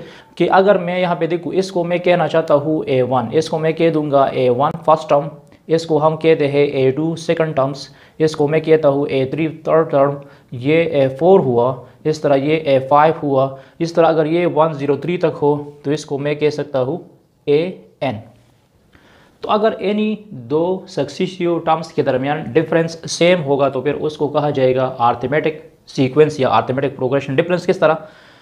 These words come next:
सेवन और थ्री के दरमियान कितना difference है, इसको मैं लिख सकता हूँ इस तरह, ए टू माइनस ए वन,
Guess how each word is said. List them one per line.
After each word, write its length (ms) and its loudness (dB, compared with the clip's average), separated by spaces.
सेवन 340 6
और 300 2
थ्री 120 0
के 100 2
दरमियान 340 -2
कितना 260 -2
difference 400 -4
है, 260 -6
इसको 240 0
मैं 120 2
लिख 140 -2
सकता 280 -2
हूँ 220 -2
इस 180 -4
तरह, 320 -2
ए 180 4
टू 360 -2
माइनस 720 0
ए 160 0
वन, 260 -4